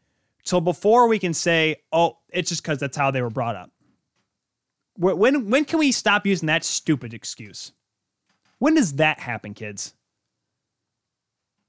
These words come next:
Because that's my problem with this, the fact that haven't we gotten <laughs> better yet as a society? And the answer is clearly no. That a sporting event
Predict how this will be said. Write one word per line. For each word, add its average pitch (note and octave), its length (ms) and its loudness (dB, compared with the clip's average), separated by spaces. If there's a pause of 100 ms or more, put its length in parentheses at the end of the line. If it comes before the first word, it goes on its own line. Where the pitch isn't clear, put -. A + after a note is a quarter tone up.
(520)
Because F3 280 0
that's B3 260 2
my G3 180 2
problem C#3+ 300 0
with A#2+ 140 -6
this, B2 180 -4
the C#3 120 -8
fact D#3 280 0
that C#3+ 260 0 (720)
haven't G#3 380 -4
we B3 100 0
gotten D#3+ 280 2
<laughs> - 0 -
better E3+ 240 2
yet F3+ 240 2
as D#3 80 2
a - 40 -8
society? E3+ 540 -2
And C4+ 100 2
the A#3+ 140 2
answer A3+ 180 0
is D#3+ 80 -10
clearly D#3+ 280 0
no. A#2+ 260 -6 (1300)
That G3 140 4
a G3 60 2
sporting A3+ 380 4
event D#3+ 380 2